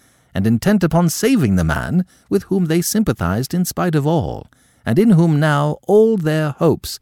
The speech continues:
were centered. Well ahead rolled Binet, moving faster than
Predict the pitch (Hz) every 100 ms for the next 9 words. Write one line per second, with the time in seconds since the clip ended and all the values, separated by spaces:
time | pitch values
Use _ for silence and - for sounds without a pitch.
0 | _ - 110 123 - 85 - 52 - -
1 | _ _ _ _ _ 82 101 82 101 -
2 | 139 73 65 80 87 98 95 90 90 95
3 | 90 69 - - _ _ _ - 85 82
4 | - 143 104 - - 65 87 98